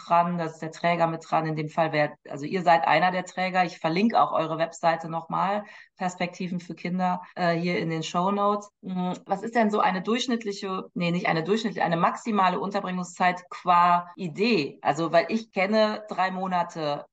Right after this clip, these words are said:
wäre so eine maximale Unterbringungszeit im Idealfall. Jetzt weiß ich auch, aufgrund der schwierigen Situation, Fachkräftemangel und so weiter, es ist natürlich schwierig,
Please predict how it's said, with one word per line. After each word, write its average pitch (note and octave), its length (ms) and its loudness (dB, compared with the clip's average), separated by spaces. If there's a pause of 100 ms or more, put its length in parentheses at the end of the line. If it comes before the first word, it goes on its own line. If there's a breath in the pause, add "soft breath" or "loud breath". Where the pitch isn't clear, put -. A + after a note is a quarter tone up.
wäre E3 360 0
so D#3+ 120 -4
eine D#3+ 120 -4
maximale D#3 600 0
Unterbringungszeit D3+ 1040 0
im D#3 260 -4
Idealfall. D3 920 4
Jetzt D#3 240 -2
weiß E3+ 200 4
ich - 140 -8
auch, G3+ 360 4
aufgrund F3 460 -4
der D#3+ 460 2 (120)
schwierigen E3 720 -4
Situation, G3 760 4
Fachkräftemangel F#3 760 0
und E3+ 120 -4
so E3 100 -10
weiter, F#3 340 4
es F3 80 -4
ist F3+ 120 -12
natürlich E3+ 280 -8
schwierig, G3 520 -2